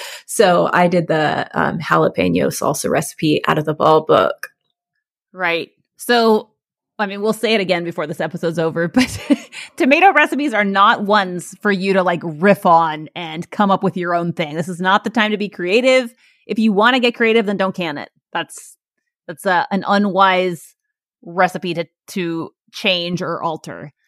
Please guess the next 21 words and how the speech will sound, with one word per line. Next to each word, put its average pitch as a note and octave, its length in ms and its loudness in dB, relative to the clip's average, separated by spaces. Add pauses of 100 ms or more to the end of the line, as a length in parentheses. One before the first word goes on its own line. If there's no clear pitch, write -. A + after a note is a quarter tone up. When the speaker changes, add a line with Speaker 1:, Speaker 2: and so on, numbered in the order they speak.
(280)
Speaker 2:
Other G#3 400 4
tomato C4 400 0
products B3+ 440 -2
that A3 180 -2
are F#3 360 -4 (140)
things G#3 200 0
that A3 80 -8
you G#3+ 120 -2
might G3+ 180 -4
consider G#3 380 -4
canning. G#3 440 -6
I F#3+ 100 0
wanted A#3 260 0
to A3+ 60 0
list, A3+ 360 -4 (240)
I A#3+ 80 2
made B3 240 2
ketchup G3+ 400 0
once, C4 300 2
and G#3+ 160 -4
my, F#3 320 -2